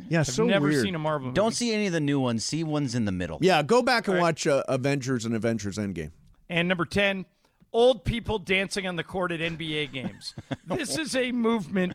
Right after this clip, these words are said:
Speaker 2: that most teams have adopted, and thank goodness the Lakers never have. Uh, you know, you have all these,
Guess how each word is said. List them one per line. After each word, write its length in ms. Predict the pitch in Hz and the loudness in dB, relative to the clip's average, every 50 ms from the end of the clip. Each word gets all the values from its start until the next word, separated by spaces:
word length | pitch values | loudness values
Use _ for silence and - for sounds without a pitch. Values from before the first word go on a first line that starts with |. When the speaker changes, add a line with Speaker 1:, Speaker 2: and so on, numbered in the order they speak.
| - - | -2 0
Speaker 2:
that 200 | 170 175 175 - | 0 0 2 0
most 420 | 170 165 190 214 220 - - - | 0 2 2 2 2 0 -4 -8
teams 320 | - - 226 220 214 180 165 | -8 -6 -4 -4 -4 -6 -6
have 100 | 175 160 | -8 -8
adopted, 520 | 156 120 160 160 160 156 - 175 180 160 | -4 -2 0 0 0 -2 -4 -6 -6 -6
and 200 | 165 160 151 139 | -6 -6 -6 -4
thank 240 | - 185 180 156 - | -4 -4 -4 -4 -4
goodness 320 | - 202 196 202 196 - | -4 -4 -2 -4 -6 -8
the 120 | - 185 175 | -8 -8 -6
Lakers 440 | 160 170 170 147 - 170 147 110 - | -4 -4 -4 -4 -6 -8 -10 -8 -8
never 260 | 156 151 147 143 135 | -8 -6 -6 -6 -6
have. 340 | 135 123 110 95 98 104 - - - _ _ _ _ _ _ _ - | -6 -6 -6 -8 -10 -14 -16 -20 -20 _ _ _ _ _ _ _ 2
Uh, 240 | 175 165 160 165 175 - | 4 4 4 2 0 -2
you 120 | 185 196 | -4 -2
know, 80 | 190 196 | -2 -2
you 180 | 185 185 185 175 | -2 -2 0 0
have 180 | 180 180 170 | 0 0 0
all 340 | 180 190 214 226 247 262 269 | 0 0 2 2 4 2 2
these, 540 | 226 185 220 226 220 220 220 208 170 - | 0 -2 -4 -6 -4 -6 -6 -8 -8 -10